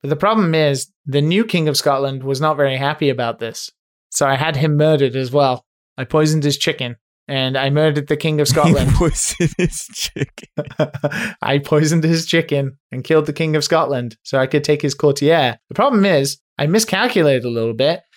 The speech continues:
Speaker 1: and the courtier came to my court and the king was happy about this and he, he started an alliance with me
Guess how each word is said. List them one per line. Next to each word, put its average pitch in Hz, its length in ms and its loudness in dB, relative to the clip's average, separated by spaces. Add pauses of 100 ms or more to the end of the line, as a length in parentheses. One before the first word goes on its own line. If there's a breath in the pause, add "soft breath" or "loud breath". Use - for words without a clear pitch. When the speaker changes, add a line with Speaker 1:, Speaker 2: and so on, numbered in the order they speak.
(140)
Speaker 1:
and 143 140 -4
the 156 60 -2
courtier 190 600 2
came 190 300 0
to 190 120 -2
my 165 200 2
court 147 500 2 (120)
and 151 140 0
the 160 60 0
king 269 260 -2
was 262 140 0
happy 294 320 0
about 120 240 -2
this 120 220 -4
and 185 160 -2
he, 190 160 0 (340 loud breath)
he 196 160 0
started 226 500 2
an 220 100 2
alliance 196 680 2
with 139 180 0
me 123 360 -4